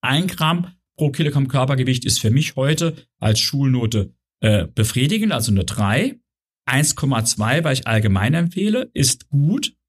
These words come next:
Wär, ja, also wäre eine zwei. Aber ich hab auch in einem anderen Podcast gesagt, ich versuche persönlich eher auf eins Komma fünf zu kommen, weil ich denke,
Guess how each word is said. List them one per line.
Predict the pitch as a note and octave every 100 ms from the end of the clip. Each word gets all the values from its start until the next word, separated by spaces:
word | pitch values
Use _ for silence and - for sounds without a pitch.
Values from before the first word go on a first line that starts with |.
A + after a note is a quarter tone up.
| _
Wär, | A#2+ B2 E3+ -
ja, | A2 C#3+ -
also | A#2+ A#2+ A2+
wäre | A2+
eine | G#2+
zwei. | - - G#2 B2+ C4+ - _ _ _ _
Aber | B2 B2+ A2+
ich | A#2
hab | D3 D3+ -
auch | B2+ B2+
in |
einem | B2 G#2+
anderen | G2+ C3 C3+
Podcast | D3 - D3+ D#3
gesagt, | E3 D#3 E3 -
ich | C3+ -
versuche | C3 B2+ D#3+ F#3
persönlich | E3+ D#3 D3+ E3 D#3+
eher | C3+ C#3+ D#3+
auf | -
eins | C#3+ -
Komma | C#3+ A2+
fünf | A#2 A#2
zu | - B2+
kommen, | D#3+ G3+ B3 - _ -
weil | A#2 B2+
ich | B2
denke, | A#2+ C#3+ D3 D3+